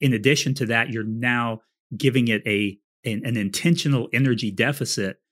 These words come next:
you are taking energy away that your body needs, and it's going to just exacerbate that issue. And we see the same thing with people with, with chronic health conditions as well. And so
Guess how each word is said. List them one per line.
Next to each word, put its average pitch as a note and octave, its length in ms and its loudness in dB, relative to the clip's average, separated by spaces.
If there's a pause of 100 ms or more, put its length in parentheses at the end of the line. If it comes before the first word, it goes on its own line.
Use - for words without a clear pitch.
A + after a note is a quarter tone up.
(720)
you B2+ 360 2
are A#2+ 340 0 (160)
taking D3 460 2
energy C3+ 440 2
away B2+ 360 4
that A2+ 180 -2
your A2 100 -6
body G#2+ 320 -2
needs, A2+ 320 -2
and G#2+ 120 -2
it's G2+ 140 -8
going G#2+ 220 -2
to G#2 80 -2
just G2 220 -6
exacerbate G#2 720 -2
that G2 180 -2
issue. G#2+ 320 -4
And F#2+ 200 -6
we A#2 120 -2
see - 140 -2
the A2 100 -2
same A2 240 0
thing G#2+ 180 2
with G#2 100 -6
people G#2+ 280 -4
with, G2+ 120 -8 (380)
with G#2+ 100 -6
chronic A2 280 -4 (220)
health C3+ 200 -2
conditions G#2+ 480 -4
as F#2+ 140 -10
well. A#2 300 0
And G2 120 -4
so G#2 380 -4